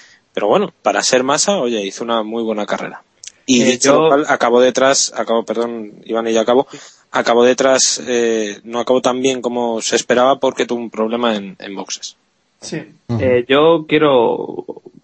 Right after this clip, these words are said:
Speaker 2: contradecir a David, no sé hasta qué punto <laughs> vamos a tener polémica, pero vamos, eh, yo creo que Massa está en su derecho de hacer la carrera que, que, la mejor carrera posible.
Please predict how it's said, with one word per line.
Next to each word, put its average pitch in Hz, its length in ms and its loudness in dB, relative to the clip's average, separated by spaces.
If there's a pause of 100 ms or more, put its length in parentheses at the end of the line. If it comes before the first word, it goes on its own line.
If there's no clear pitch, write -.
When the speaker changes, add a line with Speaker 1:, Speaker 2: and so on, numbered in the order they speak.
(280)
Speaker 2:
contradecir 117 600 2
a 117 60 4
David, 120 260 2
no 120 120 -4
sé 117 560 0 (240)
hasta 117 240 -4
qué 120 100 0
punto 117 960 2 (560)
<laughs> - 340 -16
vamos 151 300 2
a 143 80 2
tener 131 300 0
polémica, 147 560 2
pero 120 180 2
vamos, 127 320 -2 (480)
eh, 117 420 0
yo 123 280 2
creo 135 240 0
que 135 140 -2
Massa 135 260 -2
está 135 200 -6
en 127 80 -8
su 143 140 -4
derecho 139 400 2
de 147 100 4
hacer 117 220 -2
la 120 140 0
carrera 123 360 0
que, 117 560 -4
que, - 340 -10 (100)
la 104 160 -6
mejor 113 240 -2
carrera 127 300 0
posible. - 540 -2